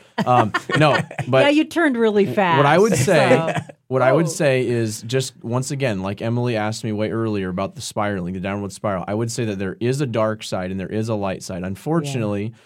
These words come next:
Speaker 1: and I did catch a little bit of this in your sermon, uh, Chris. Like I said, I was in the nursery, but I've got, y-, you know, what you said was, you know, you've got, you've got people that are, um, let's say on the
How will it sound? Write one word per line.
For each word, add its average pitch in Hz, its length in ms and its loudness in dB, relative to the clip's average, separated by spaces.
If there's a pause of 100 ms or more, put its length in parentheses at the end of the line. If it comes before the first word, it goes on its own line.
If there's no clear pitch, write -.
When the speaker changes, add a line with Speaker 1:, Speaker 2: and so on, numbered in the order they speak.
(140)
Speaker 1:
and 170 100 0
I 190 40 4
did 196 200 -2
catch 175 240 0
a 156 40 -2
little 143 160 0
bit 127 100 -2
of 117 60 -2
this 113 160 -6
in 117 40 -4
your 107 100 -4
sermon, 98 460 -4 (120)
uh, 95 240 -4
Chris. 98 240 -8
Like 110 100 -4
I 104 60 -4
said, 98 160 -6
I 98 40 -4
was 95 100 -6
in 101 40 -8
the 98 140 -6
nursery, 101 260 -6
but 92 160 -8 (260)
I've 117 160 -2
got, 143 300 -2 (320)
y-, 143 180 -6
you 131 80 0
know, 131 100 2
what 135 140 2
you 147 120 0
said 170 280 0
was, 110 360 -2
you 117 80 -2
know, 120 40 0
you've 123 140 -4
got, 131 300 -2 (140)
you've 123 120 -4
got 123 160 -4
people 151 340 -2
that 117 160 0
are, 92 280 -4 (280)
um, 101 540 -4
let's 139 160 0
say 147 120 -2
on 123 140 -2
the 95 400 -6